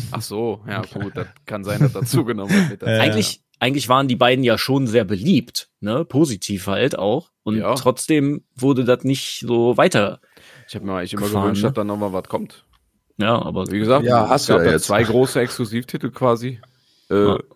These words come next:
Speaker 1: Uncharted und Killzone, und die waren beide richtig gut für so eine Handheld.
Speaker 2: Jo, stimmt, ja.
Speaker 1: Ja. Ja,
Speaker 3: Ja.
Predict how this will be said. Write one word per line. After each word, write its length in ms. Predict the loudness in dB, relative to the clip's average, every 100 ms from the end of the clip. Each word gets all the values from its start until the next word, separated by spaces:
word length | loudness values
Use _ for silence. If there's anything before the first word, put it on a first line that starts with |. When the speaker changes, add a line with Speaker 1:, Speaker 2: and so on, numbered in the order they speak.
| -4
Speaker 1:
Uncharted 640 | -2 0 0 0 -2 -6
und 540 | -2 0 0 -4 -8 0
Killzone, 520 | 2 4 4 2 0
und 140 | -6
die 120 | -4
waren 200 | -4 -4 -6 -2
beide 220 | -2 -2
richtig 180 | -4 -4
gut 220 | -4 -2
für 100 | -2
so 80 | -2
eine 160 | 0 -2
Handheld. 400 | -2 -2 -2 -6 _ -20 _ _
Speaker 2:
Jo, 180 | 2 4
stimmt, 400 | 4 2 0 -6 -6
ja. 180 | 0 0 -2 _ -6
Speaker 1:
Ja. 220 | -6 -6 _ _ _ -20 -20 -16 -6
Ja, 160 | 0 4
Speaker 3:
Ja. 180 | 4